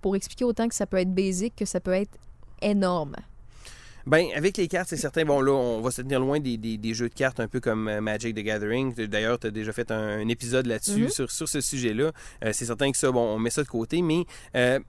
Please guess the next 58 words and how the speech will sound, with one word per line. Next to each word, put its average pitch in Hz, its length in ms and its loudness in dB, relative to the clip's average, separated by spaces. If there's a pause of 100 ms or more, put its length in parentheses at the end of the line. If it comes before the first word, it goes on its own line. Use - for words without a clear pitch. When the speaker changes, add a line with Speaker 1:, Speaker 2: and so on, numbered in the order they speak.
Speaker 2:
en 139 160 4
plus 185 300 0
du 143 60 -6
bon, 135 200 2
du 110 100 -8
bon 123 180 0
vieux 131 180 0
jeu 123 120 -4
de - 60 -10
cartes, 131 240 -2
parce 113 100 -8
qu'on 110 140 -2
était 113 160 0
habitué 123 320 0
quand 127 140 0
on 113 100 0
était 110 100 -6
plus 107 140 -6
jeune 120 180 2
à 107 120 2
avoir 107 280 -2
un 107 160 -4
paquet 127 340 -2
de - 60 -20
types 131 200 -6
de 120 80 2
jeux 107 160 -2
de - 40 -16
cartes, 127 240 2
ben 120 140 2
là, 156 140 4 (400)
c'est - 260 -2
certain 160 420 0
qu'il 135 400 0
y 131 120 -2
en 131 80 2
a 143 80 2
vraiment 131 340 0
pour, 120 240 -4
pour - 240 -12
tous 196 100 -4
les 156 120 -2
goûts. 107 180 -6
Je 104 140 -6
dirais, 104 120 -8
c'est 120 120 -6
assez 151 140 -6
difficile 143 320 -2
de 135 40 0
pouvoir, 120 320 2
euh, 98 220 -2 (400)
orienter 113 540 -2
ça 127 220 0
vers, 113 360 -2
vers 107 200 -4
une 107 120 -2
chose, 156 320 0
là. 165 160 -4